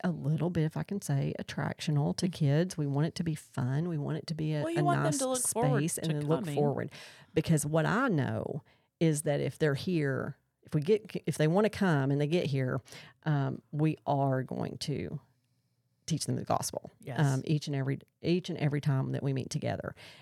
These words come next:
Speaker 1: And so, um, so to have a space that, um, we can teach, equip, tra-, and train children on how to walk with the Lord so that they can be a light when they go back out
Speaker 2: Mm-hmm.
Speaker 1: into the world,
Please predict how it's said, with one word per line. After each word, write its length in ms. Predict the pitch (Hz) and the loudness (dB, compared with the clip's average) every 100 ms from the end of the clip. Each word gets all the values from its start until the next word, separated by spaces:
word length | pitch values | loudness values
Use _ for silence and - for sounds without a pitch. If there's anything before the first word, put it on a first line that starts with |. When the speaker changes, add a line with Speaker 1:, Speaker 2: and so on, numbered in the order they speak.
| - | -2
Speaker 1:
And 200 | 147 143 | 2 2
so, 460 | - 147 139 135 - | 2 2 2 0 -2
um, 380 | 151 135 131 131 - | -2 -2 -2 -4 -4
so 120 | - | -2
to 80 | 156 | 2
have 200 | 170 208 | 2 0
a 40 | 202 | -2
space 500 | - 160 160 151 - | -2 0 2 0 -2
that, 500 | 147 139 143 - - - - | 0 0 0 -4 -8 -12 -2
um, 480 | 156 143 135 135 131 - - _ _ _ _ _ _ _ - - | 0 2 0 -2 -6 -12 -20 _ _ _ _ _ _ _ -20 -10
we 140 | 160 156 | -4 0
can 140 | 143 | 0
teach, 380 | - 165 160 151 | 0 0 0 -2
equip, 600 | - - 151 147 - - - - | -6 -2 0 0 -2 -10 -18 -6
tra-, 200 | 151 - | -6 -2
and 160 | 151 143 | -2 -2
train 280 | 156 147 | -2 -2
children 400 | 143 151 143 143 127 | -2 -2 -2 -2 -2
on 100 | 131 | -4
how 380 | - 170 160 160 | -4 -4 -4 -4
to 140 | 165 | -4
walk 360 | 151 151 147 151 | 0 0 0 -4
with 140 | - | -8
the 60 | 143 | -6
Lord 640 | 139 143 135 127 131 143 - - - - | -2 0 0 0 -4 -6 -12 -20 -20 -2
so 120 | 175 | 2
that 240 | 143 139 - | 2 0 2
they 200 | 151 170 | 2 4
can 160 | 170 | 2
be 140 | 143 139 | 2 0
a 60 | |
light 580 | 135 139 151 - - - | 0 -2 -2 -4 -8 -10
when 140 | - 147 | -2 0
they 100 | 139 | 0
go 140 | 139 | -2
back 260 | 131 135 - | -2 -4 0
out 200 | 151 147 | 0 0
Speaker 2:
Mm-hmm. 80 | 143 | 0
Speaker 1:
into 200 | 135 135 | -2 -2
the 80 | |
world, 540 | 131 135 139 - - | -2 -2 -2 -2 -6